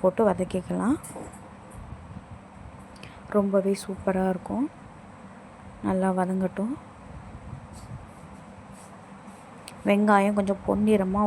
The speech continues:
வதங்குனதுக்கப்புறமா நம்ம சேர்த்துக்கலாம். இந்த கேப்பில் நான் மரவள்ளி கிழங்கு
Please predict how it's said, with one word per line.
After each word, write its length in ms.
வதங்குனதுக்கப்புறமா 840
நம்ம 200
சேர்த்துக்கலாம். 560
இந்த 180
கேப்பில் 360
நான் 160
மரவள்ளி 420
கிழங்கு 260